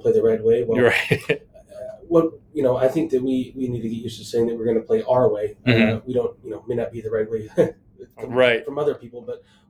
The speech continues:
Speaker 1: uh, we like to, our ideas, we like what we believe in, and, um, you know, like I said, I think that the culture is kind of the same with
Speaker 2: Mm-hmm.
Speaker 1: the winning, but, uh, um, maybe a few changes that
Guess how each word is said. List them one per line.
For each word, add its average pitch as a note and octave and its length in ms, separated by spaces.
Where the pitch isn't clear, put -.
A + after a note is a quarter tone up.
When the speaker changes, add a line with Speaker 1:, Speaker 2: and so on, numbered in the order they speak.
Speaker 1:
uh, B2 80
we C3 180
like C3 220
to, C3+ 200
our C3 220
ideas, B2+ 360
we A#2 80
like A#2 240
what A#2+ 180
we A2+ 60
believe A#2+ 340
in, B2+ 140
and, G#2 180
um, G#2+ 680
you A2 80
know, G#2 180
like A#2 160
I A2 60
said, A#2+ 280
I G#2+ 80
think A2+ 320
that A2+ 180
the B2 100
culture B2+ 380
is - 120
kind B2+ 160
of B2+ 120
the B2+ 80
same C3+ 420
with A#2 160
Speaker 2:
Mm-hmm. A#2+ 220
Speaker 1:
the A2+ 120
winning, C#3+ 400
but, B2 300
uh, A2 760
um, A2 160
maybe A#2 360
a G#2 100
few A#2 200
changes A2 480
that G#2+ 180